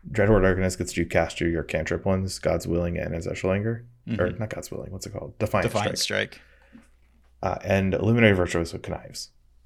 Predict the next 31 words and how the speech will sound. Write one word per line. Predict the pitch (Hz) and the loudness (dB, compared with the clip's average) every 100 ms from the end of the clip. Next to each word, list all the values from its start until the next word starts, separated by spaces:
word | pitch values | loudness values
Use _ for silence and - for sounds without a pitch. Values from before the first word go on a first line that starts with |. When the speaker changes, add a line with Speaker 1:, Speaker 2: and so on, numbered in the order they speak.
| 123 | -2
Speaker 1:
So | 107 | 2
Speaker 2:
Mm-hmm. | 87 | 4
Speaker 1:
those | 120 120 | 4 4
three | - 101 104 101 | -2 0 2 2
creatures, | - 85 92 107 113 - - - - | 2 0 2 2 2 -2 -10 -12 -2
which | 90 | 2
are | 87 | 2
the, | 85 82 - - | 2 -2 -6 -10
the | - | -4
best | 85 - | -2 2
<laughs> | |
creatures | - - 101 95 - | 8 10 8 4 0
in | |
your | 104 | 0
deck, | - 95 104 - - 120 - | 2 4 4 4 0 0 0
Speaker 2:
<laughs> | 139 123 - | -2 -2 0
Speaker 1:
uh, | 98 - - | 4 4 6
all | 101 104 98 98 92 - - - _ - | 10 10 10 8 4 0 -14 -20 _ -16
do | - 110 | 2 6
a | 101 | 6
lot | 90 113 104 | 8 8 8
of | 90 | 4
work | 92 87 82 - - _ - | 2 2 0 -10 -20 _ -10
to | - 87 87 82 82 - _ - - | -4 0 0 0 -4 -8 _ -12 0
make | 104 95 | 4 6
your | 104 | 4
deck | 85 87 | 4 0
a | 85 | -2
lot | 82 - | -2 0
more | 80 | -2
smooth, | - - 76 - | -4 -6 -6 -8